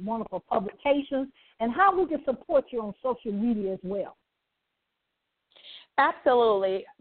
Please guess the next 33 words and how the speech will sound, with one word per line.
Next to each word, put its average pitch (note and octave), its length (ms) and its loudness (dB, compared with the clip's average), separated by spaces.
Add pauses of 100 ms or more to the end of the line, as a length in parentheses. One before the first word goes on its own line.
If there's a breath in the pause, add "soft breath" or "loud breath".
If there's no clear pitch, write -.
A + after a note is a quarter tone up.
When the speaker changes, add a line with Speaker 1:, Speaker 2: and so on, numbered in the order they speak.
Speaker 2:
For A3+ 120 -2
those B3+ 320 2
who D#4+ 60 -8
don't A3 220 -2
know G#3+ 120 -6
me, G#3 180 -8
again, G#3+ 340 -8
my A#3 80 -14
name A#3 220 -12
is G#3 80 -12 (120)
Talicia A3+ 600 -4
D. A#3 180 -4
Rowell, F3+ 440 4
and F#3 120 -8
you F3+ 60 -20
can G3+ 160 -10
find F#3+ 240 -2
me G3 80 -4
on G#3 120 -4
Facebook. F3 600 2 (240)
Um, E3 160 -4
last F#3 320 -2
name F3+ 260 -4
is F3+ 80 0 (140)
R F#3+ 240 4
O G3+ 140 0
W F3+ 680 0
E F#3 300 -8
L F#3+ 340 4
L. E3 420 0 (600 soft breath)
I've F#3+ 180 2
written G#3+ 300 -2
my F#3+ 160 -6